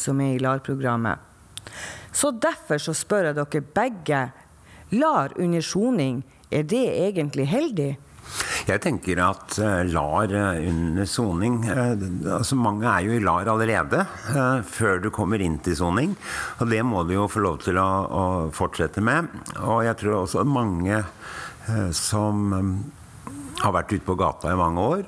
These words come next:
Speaker 2: og, og kommer inn til soning, har, kan ha glede av å komme inn i lar. Eh, så tenker jeg også det at man må være litt, eh, betenkelig med hvor store doser man skal ha med metadon. Det at, eh, man sovner, eh,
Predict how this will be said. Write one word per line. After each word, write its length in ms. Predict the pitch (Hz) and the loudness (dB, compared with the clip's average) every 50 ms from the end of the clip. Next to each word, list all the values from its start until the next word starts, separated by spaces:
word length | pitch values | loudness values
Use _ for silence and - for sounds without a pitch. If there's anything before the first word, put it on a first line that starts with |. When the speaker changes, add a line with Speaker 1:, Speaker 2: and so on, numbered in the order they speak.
| 180 | -2
Speaker 2:
og, 140 | - - - - - - | -2 -2 -2 -2 -2 -4
og 60 | - | -2
kommer 340 | - - 98 78 87 95 98 | -2 -2 0 0 2 2 2
inn 160 | 92 87 80 76 | 2 0 0 -2
til 140 | - 101 87 | -2 -2 0
soning, 320 | 104 95 87 92 107 139 | 0 2 2 2 2 2
har, 260 | 147 123 107 85 85 80 - - | 2 2 2 0 0 -2 -4 -2
kan 260 | - - 101 87 107 | 0 0 0 0 -2
ha 300 | 95 80 80 82 80 85 | -2 -2 0 0 2 2
glede 400 | 95 95 101 92 82 76 67 71 | 2 2 0 0 0 0 0 0
av 160 | 82 82 78 | 0 0 0
å 80 | 90 - | -2 -4
komme 440 | - 85 - 90 78 71 82 85 - - | -4 -2 -2 0 0 0 -2 -2 -2 -2
inn 400 | - 82 80 82 80 73 69 - - - | 0 0 2 2 0 -2 -2 -6 -6 -4
i 120 | - 92 | -2 0
lar. 260 | 92 92 98 127 165 220 196 - - - - - - - - - - - - - - | 2 2 2 2 2 0 -6 -12 -12 -10 -8 -8 -6 -6 -6 -6 -8 -10 -8 -4 -2
Eh, 140 | 120 123 127 | 0 0 0
så 160 | 113 - 139 127 | 0 0 0 0
tenker 300 | - 139 123 110 92 120 | 0 0 0 0 0 0
jeg 80 | 98 98 | 0 0
også 300 | 98 - - 147 147 117 | -2 -2 -2 -2 0 0
det 160 | 110 101 92 | 0 0 2
at 160 | 98 104 - | 0 0 0
man 160 | - 113 107 113 | 0 0 2 2
må 160 | 117 120 117 | 2 2 2
være 220 | 113 107 104 104 | 2 2 0 -2
litt, 260 | 92 - - - - | -4 -6 -6 -4 -2
eh, 240 | 123 127 113 113 110 | 0 2 2 2 0
betenkelig 560 | 90 110 - 113 107 95 85 - - - 110 | 0 0 0 0 0 0 -2 -2 -2 -2 0
med 160 | 107 104 104 98 | 2 2 2 2
hvor 160 | 101 107 - | 0 0 0
store 640 | - - 120 107 90 87 85 76 92 98 98 101 95 | 0 0 0 0 0 0 0 2 2 2 2 2 0
doser 580 | 92 113 113 101 90 82 - - 98 90 82 | 0 0 0 0 -2 -4 -2 -2 0 0 2
man 220 | 87 90 87 85 - | 2 0 0 0 0
skal 160 | - 104 90 | -2 -2 0
ha 160 | 92 104 143 196 208 - - - | 0 0 0 0 -4 -6 -4 -2
med 160 | 107 113 113 | 0 0 0
metadon. 500 | 110 107 - 110 104 104 127 165 226 247 - - - - - - - - - - - - - - - | 0 0 0 0 0 2 2 0 0 -4 -8 -10 -12 -10 -8 -6 -6 -6 -6 -8 -8 -10 -10 -6 -2
Det 220 | - 104 107 107 104 | 0 0 2 2 0
at, 460 | 90 - 101 107 107 - - - - - | 0 0 0 0 -2 -2 -6 -8 -4 -2
eh, 300 | 110 113 110 104 104 104 | 0 2 2 2 2 2
man 220 | 104 104 101 107 104 | 2 2 0 0 0
sovner, 640 | - - 127 117 90 85 82 80 85 92 98 101 98 | 0 0 0 0 -2 -2 -2 0 0 2 2 0 0
eh, 600 | 101 104 104 101 98 95 98 98 92 90 80 | 0 2 2 2 2 2 2 2 2 0 0